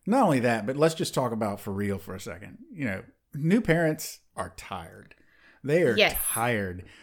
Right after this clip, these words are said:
Speaker 1: They, I mean, like, if anybody doesn't have time to be paying attention to their finances, it's some new parents. <laughs> They just leaving stuff all over the place, willy-nilly.
Speaker 2: Mm-hmm. Yeah, and I'm pretty
Speaker 1: <laughs>
Speaker 2: sure, you know, I haven't, haven't gone to that stage in my life yet, but I feel like if I've been up for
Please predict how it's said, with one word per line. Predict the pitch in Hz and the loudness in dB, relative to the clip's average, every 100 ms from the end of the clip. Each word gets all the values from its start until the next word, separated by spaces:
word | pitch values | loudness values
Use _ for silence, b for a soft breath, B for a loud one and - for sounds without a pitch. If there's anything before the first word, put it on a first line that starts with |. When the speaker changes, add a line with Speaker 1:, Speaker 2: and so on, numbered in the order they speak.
| B - | B -6
Speaker 1:
They, | 120 170 202 175 | 4 8 10 8
I | 156 | 6
mean, | 156 156 | 6 8
like, | 151 147 | 6 4
if | 143 | 4
anybody | 185 214 170 156 | 6 8 8 8
doesn't | 131 147 156 147 | 6 4 4 0
have | 135 - | -2 -2
time | 135 131 127 113 | 0 2 2 0
to | 127 | -2
be | 123 123 131 | -4 0 0
paying | 131 131 143 | 2 2 4
attention | 143 147 151 135 | 4 0 0 -2
to | 139 | 2
their | 135 | 2
finances, | 131 131 123 110 101 104 98 | 2 2 4 2 0 -2 -2
it's | 104 - | -4 -2
some | 120 | 2
new | 123 127 | 4 4
parents. | 135 110 98 - - | 4 4 0 -4 -4
<laughs> | - | 8
They | - | 8
just | 160 156 | 8 0
leaving | 143 156 151 135 | 2 2 2 0
stuff | - 135 - - - | 2 2 2 -8 0
all | 131 151 | 6 8
over | 156 139 | 8 6
the | |
place, | 131 123 110 110 | 2 2 2 2
willy-nilly. | 120 160 160 151 127 117 - | 4 6 8 8 6 2 -2
Speaker 2:
Mm-hmm. | 208 226 254 247 247 247 214 | -2 -2 0 0 0 -4 2
Yeah, | 214 | 4
and | 214 | 4
I'm | 214 | 2
pretty | 311 277 | 2 2
Speaker 1:
<laughs> | - | 2
Speaker 2:
sure, | 285 240 262 - | 4 4 2 0
you | 214 | -4
know, | 196 185 | -2 0
I | 202 220 | 0 2
haven't, | 233 - B B B | 0 -4 B B B
haven't | 320 381 339 - - 247 | 0 0 -2 -12 -8 -2
gone | 381 415 | 2 2
to | 285 | 2
that | 254 247 | 0 0
stage | - 220 202 | 0 0 2
in | 202 | 0
my | 180 | 2
life | 175 175 196 | 0 -4 -2
yet, | 180 175 | -2 0
but | 190 | -2
I | |
feel | 190 247 247 | -2 0 2
like | 214 208 | 2 0
if | 202 | 0
I've | 196 202 196 190 | 4 4 4 0
been | 202 | -4
up | 202 202 202 - | 2 0 0 -6
for | 202 | -6